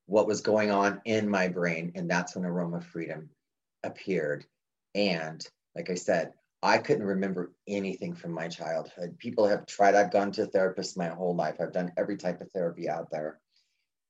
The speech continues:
But once I started doing aroma freedom techniques,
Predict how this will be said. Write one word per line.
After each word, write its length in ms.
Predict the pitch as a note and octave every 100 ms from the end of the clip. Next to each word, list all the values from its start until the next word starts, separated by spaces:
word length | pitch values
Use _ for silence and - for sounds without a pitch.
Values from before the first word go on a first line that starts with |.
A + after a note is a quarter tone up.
| _ _ _ _ _ -
But 140 | F#2
once 260 | F2+ A2 A2
I 80 | A2+
started 440 | A2 A2 G#2 F#2+
doing 460 | G#2 G2+ F#2+ F#2+ F#2+
aroma 320 | G2 F#2+ F#2+
freedom 320 | F#2 G#2 F#2+ F2+
techniques, 560 | G2 F2 F2+ - -